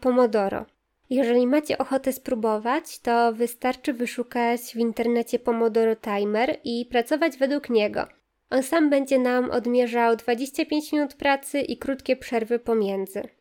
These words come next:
Mi też pomaga coś tak prostego jak powiedzenie komuś, że to zrobię. Czyli na przykład idąc nagrywać ten podcast,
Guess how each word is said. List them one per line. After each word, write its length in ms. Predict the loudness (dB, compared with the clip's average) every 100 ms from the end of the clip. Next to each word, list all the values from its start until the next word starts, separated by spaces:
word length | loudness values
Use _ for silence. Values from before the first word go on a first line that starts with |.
| _ _ _ -6
Mi 340 | -2 0 0
też 200 | 0 -2
pomaga 680 | 0 2 4 4 6 6 6
coś 220 | 2 -4
tak 220 | 0 -2 0
prostego 520 | -2 -2 -2 2 2
jak 380 | 4 2 0 -2
powiedzenie 680 | -2 0 0 2 2 2
komuś, 520 | -2 4 4 4 0 -4 -4
że 160 | -2
to 180 | 2 2
zrobię. 520 | 4 4 4 2 -6 -8 _ _ -6
Czyli 220 | 2 2
na 100 | 2
przykład 420 | -2 -4 -2 -2
idąc 360 | -4 0 0 0
nagrywać 460 | -2 0 0 0 -4
ten 160 | -4 -4
podcast, 580 | -2 -4 0 -2 -2